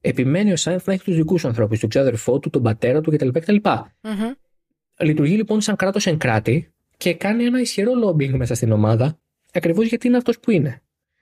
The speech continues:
Speaker 1: Και γιατί η Ferrari ξέρει ότι δεν έχει καμία άλλη επιλογή για κανέναν άλλον οδηγό.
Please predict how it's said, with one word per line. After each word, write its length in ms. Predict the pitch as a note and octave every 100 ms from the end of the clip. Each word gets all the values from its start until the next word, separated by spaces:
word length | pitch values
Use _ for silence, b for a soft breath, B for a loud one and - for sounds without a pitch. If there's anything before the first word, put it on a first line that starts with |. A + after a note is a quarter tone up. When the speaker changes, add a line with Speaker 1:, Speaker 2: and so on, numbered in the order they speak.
| _ _ _
Speaker 1:
Και 120 | -
γιατί 180 | D3 D3+
η 60 | G#3
Ferrari 280 | F#3+ F#3 F3+
ξέρει 360 | - - C3 A#2
ότι 120 | D3+
δεν 120 | F3+
έχει 100 | F#3+
καμία 320 | - D3+ D3 F3
άλλη 100 | E3+
επιλογή 340 | F3 D3+ C#3+
για 120 | F3
κανέναν 360 | E3 C3+ D#3+ D#3+
άλλον 140 | E3
οδηγό. 440 | F#3+ G#3+ G3 B2+